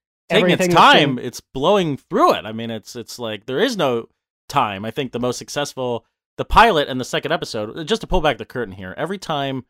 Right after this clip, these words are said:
Speaker 2: Yeah.
Speaker 1: you see reviews of a new Marvel show come out, like, the week of the show, um, the critics have seen, like, one or two episodes tops.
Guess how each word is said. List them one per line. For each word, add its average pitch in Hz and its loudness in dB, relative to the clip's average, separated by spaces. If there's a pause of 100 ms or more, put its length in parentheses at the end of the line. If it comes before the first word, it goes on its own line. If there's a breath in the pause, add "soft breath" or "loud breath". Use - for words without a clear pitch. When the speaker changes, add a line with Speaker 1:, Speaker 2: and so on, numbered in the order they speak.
Speaker 2:
Yeah. 165 -2 (100)
Speaker 1:
you 143 -8
see 151 -6
reviews 120 -4
of 117 -6
a 110 -4
new 113 -6
Marvel 104 -8
show 110 -8
come 98 -14
out, 101 -8 (120)
like, 92 -18
the 113 -12
week 98 -14
of 95 -14
the 95 -14
show, 101 -12 (320)
um, 92 -10
the 107 -16
critics 107 -8
have 101 -12
seen, 98 -14
like, 90 -14
one 101 -10
or 98 -12
two 95 -14
episodes 92 -16
tops. - -8